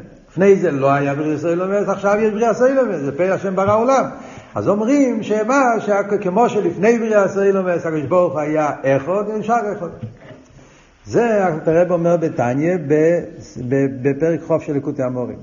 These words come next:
הוא ממשיך הרב הלאה ואומר, אבל בליקוטי תורה אין מוער שאינו נתפס בזה. זה וורט אחר לגמרי. ישנם שני פירושים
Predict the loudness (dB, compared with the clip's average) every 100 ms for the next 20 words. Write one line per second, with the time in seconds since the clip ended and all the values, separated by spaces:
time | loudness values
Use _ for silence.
0 | -18 -20 -20 -20 -20 -20 _ -14 -14 -6
1 | -2 -2 -2 -2 -2 -2 -2 -2 -4 -4
2 | -4 -4 -4 -4 -4 -4 -4 -4 -6 -8
3 | -8 -8 -6 -4 -2 -2 -4 -6 -4 -4
4 | -4 -4 -4 -4 -6 -8 -16 -20 -20 -20
5 | _ -6 -4 -2 -4 -6 -6 -8 -8 -10
6 | -12 -16 -18 -20 _ _ _ _ _ _
7 | _ _ _ _ _ _ _ -8 -8 -8
8 | -8 -8 -8 -10 -12 -16 -20 _ _ _
9 | _ _ _ -4 -4 -4 -4 -4 -8 -6
10 | -4 -4 -6 -10 -14 -20 -12 -6 -4 -4
11 | -6 -6 -6 -6